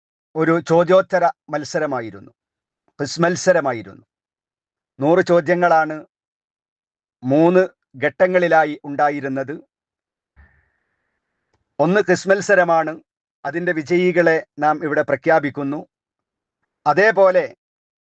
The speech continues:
വളരെ സുന്ദരമായി കഴിഞ്ഞ വർഷം നടത്തിയതുപോലെ ഈ വർഷവും ഖുർആൻ പാരായണ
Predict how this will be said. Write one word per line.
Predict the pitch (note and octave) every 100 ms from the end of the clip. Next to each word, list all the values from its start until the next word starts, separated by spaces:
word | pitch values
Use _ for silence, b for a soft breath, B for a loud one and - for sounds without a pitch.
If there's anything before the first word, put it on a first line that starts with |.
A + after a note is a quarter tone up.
| _ _ _ _ _ _ _ _ _ _ _ _ C3
വളരെ | D#3+ G3+ A3 G3
സുന്ദരമായി | F#3+ G3 F#3+ F3+ E3+ B2 _ _ _ D3
കഴിഞ്ഞ | D#3 E3+ E3+
വർഷം | D#3+ F3 D#3+
നടത്തിയതുപോലെ | D#3 C#3+ E3+ D#3+ C#3+ D3+ D3 C#3+
ഈ | D3+
വർഷവും | D3 - D3+ D#3+ F3 _ _ _ _ _ _ _ _ _ -
ഖുർആൻ | C#3+ - E3 D3+ - _ _
പാരായണ | C#3 D#3 F3 F3 F3